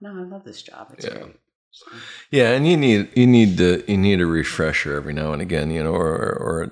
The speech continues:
Speaker 2: you know, the ability to, to unplug and, um, you know, just to, to step back from it all. And, and, and, and I know, 'cause it can get frustrating,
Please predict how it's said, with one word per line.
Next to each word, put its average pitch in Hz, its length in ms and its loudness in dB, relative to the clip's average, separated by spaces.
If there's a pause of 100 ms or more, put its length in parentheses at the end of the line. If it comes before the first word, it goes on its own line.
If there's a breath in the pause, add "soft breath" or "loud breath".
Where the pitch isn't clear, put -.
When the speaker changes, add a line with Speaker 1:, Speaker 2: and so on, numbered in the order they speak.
Speaker 2:
you 87 80 -4
know, 82 220 -6
the 82 260 -6
ability 78 500 -2
to, 71 240 -4 (240)
to - 180 -8
unplug 73 680 -2 (1200)
and, 76 360 -8
um, 73 480 -12 (1040)
you 82 120 -4
know, 71 200 -6
just 80 260 -8
to, 76 180 -2
to - 200 -8
step - 340 -4
back 78 300 -2
from 73 180 -4
it 76 80 -2
all. 73 300 -2
And, 71 240 -4
and, 73 280 -4
and, 73 360 -4
and 73 280 -4 (460)
I 87 100 0
know, 92 320 2
'cause 76 240 -4
it 90 120 -4
can 85 120 0
get 78 220 -2
frustrating, - 580 -4